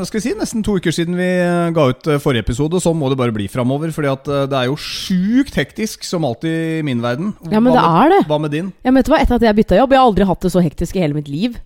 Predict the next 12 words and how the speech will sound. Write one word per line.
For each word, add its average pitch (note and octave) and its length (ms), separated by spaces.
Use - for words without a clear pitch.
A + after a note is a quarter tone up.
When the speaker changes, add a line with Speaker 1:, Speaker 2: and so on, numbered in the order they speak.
Speaker 1:
Plutselig C3+ 240
så C3 80
må C3 80
du A#2+ 80
være A#2+ 160
på B2 80
jobb A2+ 160
i B2 40
åtte A#2+ 200
timer, A#2+ 240
si. A3+ 160
Speaker 2:
Ja, D4 200